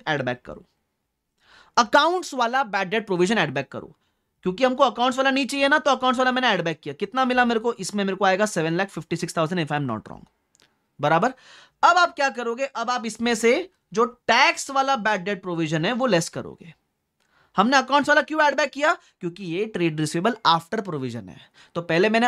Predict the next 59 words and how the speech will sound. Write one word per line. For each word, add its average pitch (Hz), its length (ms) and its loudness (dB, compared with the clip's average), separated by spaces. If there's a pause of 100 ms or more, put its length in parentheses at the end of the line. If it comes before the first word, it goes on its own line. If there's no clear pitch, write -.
अकाउंट्स 208 400 2
वाला 233 140 6
ऐड 220 100 2
बैक 226 180 -4
किया 220 160 -2
क्योंकि 208 300 -12
वो 208 120 0
तो 220 120 0
गलत 202 240 4
है 240 60 2
टैक्सेशन 214 400 0
के 208 60 -2
हिसाब 196 220 -2
से, 185 200 -8 (340)
और 185 120 2
फिर 247 160 2
हम 339 100 4
टैक्स 262 360 0
वाला 269 140 0
प्रोविजन 208 320 -2
माइनस 147 320 -6
करेंगे। - 440 -18 (560)
तो 139 60 -12
फिफ्टी - 420 -10
थाउजेंड 190 300 0
टैक्सेशन 156 420 -6
में 165 120 -4
आई, 160 140 -4
आप 156 120 -2
माइनस 131 300 -6
करोगे, 160 420 -8
आपका 135 260 -6
टैक्स 123 300 -10
बेस 131 160 -8
बनेगा 127 320 -6
सेवन 110 320 -10
लाख 202 200 -6 (400)
सिक्स - 300 -12 (180)
थाउजेंड। 80 360 -16 (1300)
तो 110 60 -16
आपका 110 240 -10
टैक्स 123 300 -8
बेस 139 260 -8
में 151 80 -8
यही 156 160 -2
पूछा 123 280 -10
है, 101 60 -14
पहला 127 180 -8
टैक्स 120 240 -8
बेस 131 180 -10
कितना 82 240 -18
है, 58 100 -20
तो 117 60 -18
कितना 131 260 -16
है? 165 40 -12
सेवन 104 260 -16
लाख 147 120 -18
सिक्स - 260 -20
थाउजेंड। - 220 -20